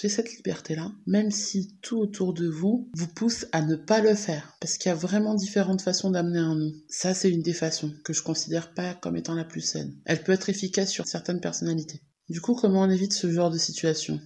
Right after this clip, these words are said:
Déjà, si on est passé par les autres étapes les fois d'avant, par exemple avec la même personne ou des personnes du même groupe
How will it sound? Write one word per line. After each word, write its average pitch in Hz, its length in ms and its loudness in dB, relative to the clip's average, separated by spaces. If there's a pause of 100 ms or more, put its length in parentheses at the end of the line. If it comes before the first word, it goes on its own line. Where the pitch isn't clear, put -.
(100)
Déjà, 190 580 4
si - 220 0
on 240 100 6
est 220 80 2
passé 202 320 4
par 196 160 2
les 180 160 0
autres 180 160 2
étapes 202 380 2
les 175 80 0
fois 175 200 -2
d'avant, 170 320 2
par 175 140 -2
exemple 165 320 -4
avec 156 320 -4
la 160 60 -2
même 165 240 0
personne 165 500 -4 (100)
ou 165 160 -2
des 165 120 -2
personnes 170 380 -2
du 165 120 -4
même 165 220 2
groupe 180 280 -2